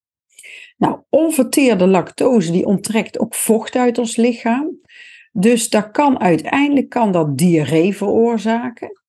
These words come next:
Nou, en als je dan, eh, bijvoorbeeld zuivel, zoals yoghurt en kaas, die bevatten minder lactose. Dus dat, eh, kan je dan ook nog nemen. Daarom is het ook mogelijk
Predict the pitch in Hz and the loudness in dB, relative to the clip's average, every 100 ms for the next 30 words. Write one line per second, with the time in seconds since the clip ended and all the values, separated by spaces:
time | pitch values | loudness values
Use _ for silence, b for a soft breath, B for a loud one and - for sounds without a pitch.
0 | _ B B B B B 185 - 196 214 | _ B B B B B -6 -4 0 2
1 | 220 - 226 196 185 175 - 185 156 151 | 0 0 0 2 2 0 -4 -4 -4 -4
2 | 151 185 160 - - 202 214 214 202 202 | -2 -2 0 -2 0 2 4 2 0 -2
3 | 156 143 - 160 202 202 202 196 151 156 | -2 -4 -2 0 0 0 -4 -4 -8 -2
4 | 190 196 233 226 - - B B B 175 | 0 0 -2 -6 -14 -18 B B B -6
5 | 165 233 214 202 202 214 190 190 226 208 | 0 2 2 0 0 0 2 4 4 4
6 | 170 156 147 - - 151 151 147 175 285 | 2 0 -2 -6 -2 0 0 -2 -4 -6
7 | - B B _ 165 165 160 208 226 - | -10 B B _ -2 0 2 2 0 -6
8 | - 202 180 170 170 233 185 165 151 135 | -8 -2 2 0 0 0 2 2 2 0
9 | 185 214 208 - 220 233 240 302 - _ | -2 -2 -4 -2 0 2 0 -2 -6 _
10 | _ _ _ _ B B B - 156 220 | _ _ _ _ B B B -4 0 2
11 | 240 202 190 170 160 107 101 220 160 185 | 2 2 0 0 -4 -4 -4 -2 2 4
12 | 247 220 151 147 220 - | 4 2 0 0 -2 -8